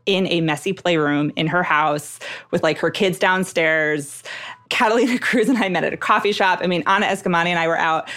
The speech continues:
I was eight months pregnant. I was, I was down in Florida with her, and it was, like,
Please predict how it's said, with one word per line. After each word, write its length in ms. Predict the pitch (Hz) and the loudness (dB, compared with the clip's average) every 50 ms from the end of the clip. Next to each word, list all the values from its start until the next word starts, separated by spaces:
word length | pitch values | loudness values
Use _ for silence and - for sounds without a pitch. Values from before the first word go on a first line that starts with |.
| - - | -4 0
I 100 | - 254 | 0 2
was 120 | 269 240 | 2 2
eight 160 | - 202 208 180 | 2 0 2 2
months 180 | 196 180 202 - | 2 0 -2 0
pregnant. 460 | - 233 190 220 196 170 170 156 151 | 0 0 2 2 2 0 0 0 0
I 100 | 165 170 | 0 0
was, 180 | 180 180 185 180 - | 0 0 -2 0 0
I 80 | 175 170 | 0 0
was 160 | 175 165 165 | 0 -2 0
down 220 | - 175 160 160 | 0 0 0 0
in 60 | 165 | 0
Florida 400 | - - - 208 208 214 214 214 202 | -2 -2 0 2 4 4 4 2 2
with 120 | 190 208 - | 0 0 0
her, 160 | 208 165 165 | 0 0 0
and 100 | 160 165 | 0 -2
it 60 | 151 | -2
was, 160 | - 170 - | -2 -2 0
like, 360 | 151 151 156 156 - - - | 0 0 0 0 -2 -6 -16